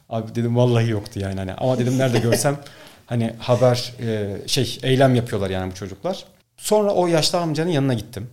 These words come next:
Hani çocuklar gözaltına alındı böyle ama alanda bir böyle bir tur attılar falan filan. Yani polis kaçırmaya çalışıyor falan. Sonuçta araca bindirdiler, gönderdiler. "Amca," dedim, "niye vuruyorsun?" dedim. "Baksana," dedi, "pankart açtılar," dedi. "İşte bunlar," dedi, "terörist vesaire falan."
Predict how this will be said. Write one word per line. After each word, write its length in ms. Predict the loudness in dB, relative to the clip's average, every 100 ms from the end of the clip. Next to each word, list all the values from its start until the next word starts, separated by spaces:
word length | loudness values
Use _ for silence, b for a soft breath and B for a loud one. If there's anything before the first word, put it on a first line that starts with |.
| _
Hani 120 | -14
çocuklar 380 | -8 -8 -6 -6
gözaltına 480 | -4 -2 -2 -4 -4
alındı 300 | -4 -6 -8 -8
böyle 140 | -6
ama 220 | -2 -2
alanda 360 | 0 0 0 -2
bir 100 | -2
böyle 200 | -2 -4
bir 100 | -6
tur 140 | -6
attılar 380 | -6 -6 -10 -10
falan 280 | -10 -12 -12
filan. 320 | -12 -12 -12 -16 _ -12
Yani 200 | -10 -10 -12
polis 280 | -6 -4 -4
kaçırmaya 420 | -4 -6 -6 -8
çalışıyor 420 | -8 -10 -14 -14 -10
falan. 260 | -8 -10 -14 _ _
Sonuçta 320 | -14 -10 -6
araca 260 | -4 -4 -4
bindirdiler, 380 | -6 -6 -6 -6
gönderdiler. 480 | -6 -8 -10 -12 -18 b b b b b
"Amca," 280 | -2 -2 -2
dedim, 200 | 0 2
"niye 160 | 2
vuruyorsun?" 340 | 2 0 -4 -4
dedim. 180 | -8 -12 -18 _ -10
"Baksana," 320 | -6 -2 -2 -2
dedi, 160 | -6
"pankart 420 | -6 -4 -2 -2
açtılar," 380 | -2 -2 -2 -2
dedi. 300 | -4 -6 -8 -10 B B B B
"İşte 400 | -8 -4 -4 -4 -8 -8
bunlar," 260 | -4 -2 -2
dedi, 140 | -4 -6
"terörist 420 | -6 -6 -6 -6
vesaire 380 | -6 -4 -6 -8
falan." 300 | -8 -10